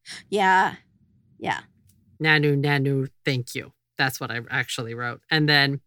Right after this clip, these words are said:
Speaker 2: I'm Love Has One in It. I was trying to combine I'm loving it 'cause she was a McDonald's manager before she started with Love Has One. So I'm,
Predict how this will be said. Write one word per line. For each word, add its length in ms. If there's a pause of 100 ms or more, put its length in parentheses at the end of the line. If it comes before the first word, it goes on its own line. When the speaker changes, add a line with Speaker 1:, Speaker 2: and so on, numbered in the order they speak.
(340)
Speaker 2:
I'm 340
Love 280
Has 300
One 260
in 140
It. 140 (220)
I 60
was 160
trying 240
to 100
combine 640 (120)
I'm 240
loving 380
it 180
'cause 80
she 180
was 160
a 60
McDonald's 600
manager 640 (220)
before 340
she 220
started 540 (560)
with 320
Love 220
Has 240
One. 360
So 400 (360)
I'm, 480